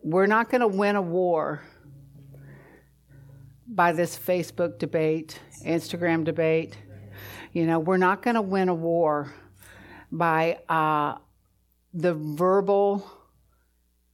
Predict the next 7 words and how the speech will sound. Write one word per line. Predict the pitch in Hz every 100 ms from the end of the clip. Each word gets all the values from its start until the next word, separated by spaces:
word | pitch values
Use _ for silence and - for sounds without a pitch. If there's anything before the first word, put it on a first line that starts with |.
| _ _
uh, | 156 160 156 147 156
dance | 214 165 190 180 135 - - - - - _ _ - - - - _ _ _ -
that | 170 165
we | 170
think | 160 185 165 156
we | 151
are. | 143 143 135